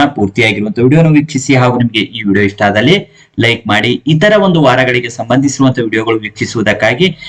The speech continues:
ಈ ವಿಡಿಯೋದ ಕೊನೆಯಲ್ಲಿ ಪ್ಲೇ ಲಿಸ್ಟ್ ಇರ್ತದೆ, ಕ್ಲಿಕ್ ಮಾಡಿ ವೀಕ್ಷಣೆ ಮಾಡಿಕೊಳ್ಳಬಹುದಾಗಿರುವಂತದ್ದಾಗಿದೆ. ಇಲ್ಲಿ ಭಾರತ ನಕಾಶೆಯಲ್ಲಿ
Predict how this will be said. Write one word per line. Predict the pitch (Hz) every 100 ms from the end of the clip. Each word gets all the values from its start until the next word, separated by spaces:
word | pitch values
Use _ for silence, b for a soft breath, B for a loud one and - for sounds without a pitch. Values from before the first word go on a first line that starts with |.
| B
ಈ | 123 113
ವಿಡಿಯೋದ | 104 139 165
ಕೊನೆಯಲ್ಲಿ | - 117 123 123
ಪ್ಲೇ | - 104
ಲಿಸ್ಟ್ | 101 98 101
ಇರ್ತದೆ, | 104 113
ಕ್ಲಿಕ್ | 123 101 95 -
ಮಾಡಿ | 104 131
ವೀಕ್ಷಣೆ | 151 104 104 - 104 101
ಮಾಡಿಕೊಳ್ಳಬಹುದಾಗಿರುವಂತದ್ದಾಗಿದೆ. | 104 104 123 - 104 101 101 104 107 - 104 110 165 160 - B B B B -
ಇಲ್ಲಿ | 233 214 -
ಭಾರತ | 120 175 233 233 196
ನಕಾಶೆಯಲ್ಲಿ | 180 180 180 160 160 147 156 113 -